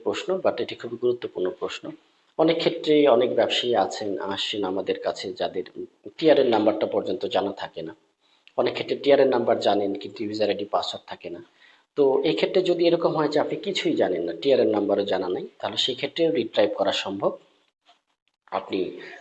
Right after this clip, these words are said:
আহ, যথাযথ কর্তৃপক্ষকে আপনি যদি মেইল করে দেন এবং সেই সাথে উপযুক্ত ডকুমেন্টস দিয়ে, তাহলে তারা আপনার ওই স্পেসিফিক ইমেইলে অথবা মোবাইলে আপনাকে টিআরএনটি পাঠিয়ে দিবে। তারা ইউজার আইডি পাসওয়ার্ড দিবে না, তারা টিআরএন নাম্বারটি পাঠিয়ে দিবে প্রথমে।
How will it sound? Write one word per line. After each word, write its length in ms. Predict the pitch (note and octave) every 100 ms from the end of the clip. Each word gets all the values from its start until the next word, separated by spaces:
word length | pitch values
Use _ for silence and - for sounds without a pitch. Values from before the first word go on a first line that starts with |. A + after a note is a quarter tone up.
| - -
আহ, 420 | G2 F2+ E2+ C3+
যথাযথ 440 | A2+ - A2 -
কর্তৃপক্ষকে 760 | G#2+ A2 - - F2+ - G2 G2
আপনি 220 | - G2+
যদি 160 | G2+ G2
মেইল 320 | F#2 G#2 G2+
করে 200 | G#2 F#2
দেন 220 | F2+ A2+ - _ _ - - -
এবং 180 | G#2+
সেই 180 | - A2
সাথে 240 | - G2 G#2
উপযুক্ত 380 | G#2 G#2 -
ডকুমেন্টস 680 | G#2+ F#2+ - G2+ G2 F#2+ -
দিয়ে, 400 | G2+ F2 C#3 G3+ - -
তাহলে 320 | G#2+ G2+ F#2
তারা 280 | F#2+ F#2 G2
আপনার 340 | E2+ - F2+
ওই 60 | F#2
স্পেসিফিক 580 | - F#2+ - G#2 G#2 G#2+
ইমেইলে 340 | G#2 G2 G#2+
অথবা 280 | G2 G2+ F#2
মোবাইলে 540 | F#2+ F#2 F#2 G2+ G3+ - - -
আপনাকে 300 | - - - -
টিআরএনটি 480 | F3 E3+ D3+ C3 -
পাঠিয়ে 380 | - E2+ - -
দিবে। 180 | - - - _ _ _ _ _ _ _ _
তারা 120 | - A#2
ইউজার 260 | B2 D3+
আইডি 160 | C#3+ C#3
পাসওয়ার্ড 460 | - - F#2+ D#2
দিবে 180 | E2+ G2+
না, 100 | C#3+ - - _
তারা 160 | - G#2
টিআরএন 440 | - E3 D#3 A#2+
নাম্বারটি 380 | G2+ F2+ F#2 G#3+
পাঠিয়ে 340 | - - E2+
দিবে 180 | D#2+ D2+
প্রথমে। 520 | - E2+ - - _